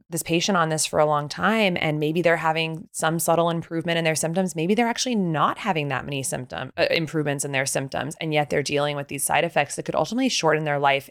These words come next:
and contribute to worse mental health, because we know that people with obesity and type two diabetes have higher rates of, of issues like anxiety and depression. So it's this vicious,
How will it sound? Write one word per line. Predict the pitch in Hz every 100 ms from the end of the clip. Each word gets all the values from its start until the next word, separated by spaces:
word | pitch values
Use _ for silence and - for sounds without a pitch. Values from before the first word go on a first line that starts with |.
| -
and | 190 269 185 147
contribute | 180 - 254 294 92 226 _ _ -
to | 240
worse | 175 180 196 -
mental | 190 175 -
health, | 160 311 - 196 -
because | 196 185
we | 180
know | 170 254 247
that | 190
people | - 185 180 170
with | 156 156 _ _ _ _
obesity | 170 175 - 185 170
and | - 156
type | 165 -
two | 151
diabetes | 147 - 233 247 190
have | - 170 170
higher | - 160 165
rates | 135 139 -
of, | 139 131 151 175 - _ _ _ _ _ _
of | - 143 143 135 - - _ -
issues | 143 165 160
like | 165
anxiety | 160 139 110 165
and |
depression. | 202 - 370 - - -
So | 220
it's | 202 -
this | 202
vicious, | 165 233 254 233